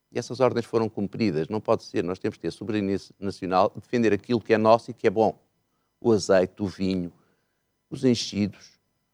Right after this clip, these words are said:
o próprio pão. Me vieram umas regras malucas que já não se podia amassar pão em cima de madeira, tinha que ser tudo em cima de plástico.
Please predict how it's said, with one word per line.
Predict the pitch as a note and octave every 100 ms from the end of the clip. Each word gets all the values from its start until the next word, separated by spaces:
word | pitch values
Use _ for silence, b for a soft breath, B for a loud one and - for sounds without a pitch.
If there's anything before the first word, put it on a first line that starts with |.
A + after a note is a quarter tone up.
| _
o | -
próprio | - D3 - A#2
pão. | - G#2 G2 G2 F#2+ - _ _ _ _ _ _ _ _ _ _ _
Me | G#2+
vieram | G2 G2+
umas | G2 F2+
regras | G2 F#2+
malucas | F#2 F2 F#2 G2+ F2+ -
que | F2 F2+
já | D#2+ F#2+
não | F#2+
se | -
podia | - G2
amassar | F#2+ F2 G2+ F#2+
pão | - F#2+ F2+
em | F2
cima | - F#2
de | E2+
madeira, | E2 E2+ G#2+ G2
tinha | F#2 F2+ F2
que |
ser | - F2
tudo | F2
em | F2
cima | - F2 E2
de | _
plástico. | F#2 G2 - -